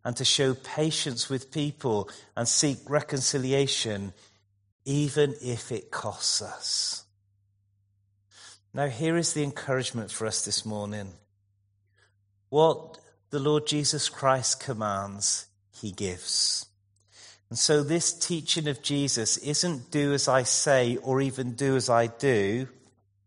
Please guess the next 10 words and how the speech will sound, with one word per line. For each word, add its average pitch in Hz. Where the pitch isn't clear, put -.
but 120
it's, 131
"This 143
is 139
what 123
I 123
am 113
doing 98
in 95
you." 90